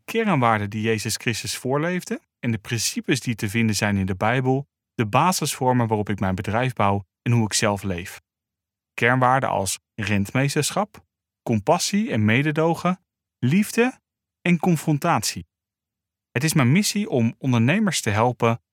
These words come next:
waardegedreven bedrijven te bouwen, die ze in staat stellen om een verschil te maken voor de mensen om hen heen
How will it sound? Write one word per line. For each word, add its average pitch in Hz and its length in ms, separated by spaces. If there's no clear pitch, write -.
waardegedreven 120 920
bedrijven 139 420
te 107 100
bouwen, 85 360
die 107 100
ze 139 140
in 110 120
staat 104 340
stellen 123 280
om 113 60
een 104 60
verschil 123 420
te 131 140
maken 131 380
voor 104 200
de 104 120
mensen 113 300
om 104 80
hen 98 100
heen 135 340